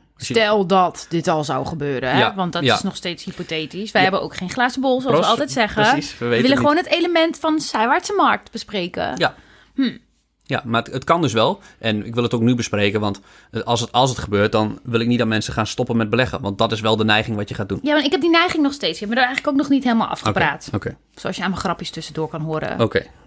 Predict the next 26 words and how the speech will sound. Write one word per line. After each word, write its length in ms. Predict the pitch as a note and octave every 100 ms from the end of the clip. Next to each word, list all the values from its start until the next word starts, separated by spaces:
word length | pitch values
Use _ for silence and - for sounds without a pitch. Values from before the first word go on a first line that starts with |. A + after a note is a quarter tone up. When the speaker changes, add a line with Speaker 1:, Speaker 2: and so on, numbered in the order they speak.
| -
Speaker 1:
oké. 300 | F3 - - _ -
Speaker 2:
Want 140 | C4+
Speaker 1:
Oké. 220 | G#3 A3
Speaker 2:
die 160 | A#3 C#4+
drie 180 | D#4 F#4
jaar 240 | D#4 C4+
lang, 360 | D#4 C4+ A3 - _
ja, 160 | A3 G3 F#3+ -
heel 320 | - F4 G#4+ G#4+
plat 240 | D#4 F4
geslagen, 500 | - D4+ C#4 C#4+ C4
heel 220 | C4+ E4
versimpeld. 640 | C4 B3+ D#4 D4 C#4+ D4 -
Ik 60 | A#3+
snap 220 | B3+ C4
dat 80 | A3+
het 100 | A3+
misschien 260 | G#3+ - G#3
te 100 | A3+
simpel 280 | B3+ A#3+
gedacht 300 | A#3 G#3+ G#3+
is, 100 | G3+
maar 120 | G3+ G3+
dan 140 | G#3
denk 180 | G#3 G#3
ik, 220 | G#3